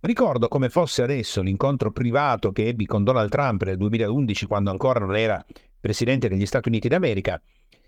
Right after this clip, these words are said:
e nell'incontro privato che io ebbi con lui, gli chiesi: "mister Trump, come faccio a produrre, eh, una, una, un fatturato multimilionario, visto che ai tempi ancora non l'avevo fatto?" E lui mi disse: "Non si tratta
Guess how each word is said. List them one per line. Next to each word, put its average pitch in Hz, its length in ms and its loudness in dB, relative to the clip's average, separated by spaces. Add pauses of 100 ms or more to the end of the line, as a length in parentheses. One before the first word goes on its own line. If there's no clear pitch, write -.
(260)
e 127 280 0
nell'incontro 131 580 0
privato 120 600 0
che 117 100 -2
io 113 180 0
ebbi 90 360 -2
con 214 180 -2
lui, 120 340 -2
gli 135 120 -2
chiesi: 95 420 -2
"mister 156 280 0
Trump, 98 400 -2 (280)
come 254 200 0
faccio 113 500 0
a 123 160 0
produrre, 113 680 0 (160)
eh, 95 420 0
una, 104 600 2 (160)
una, 101 420 -2
un 95 500 -6
fatturato 123 500 0
multimilionario, 117 960 2
visto 107 180 -2
che 98 60 0
ai 92 60 -4
tempi 107 220 0
ancora 113 280 2
non 95 120 0
l'avevo 95 260 0
fatto?" 165 440 -2 (880)
E 247 140 2
lui 180 220 0
mi 151 120 0
disse: 139 520 0
"Non 104 200 0
si 113 160 -4
tratta 117 640 0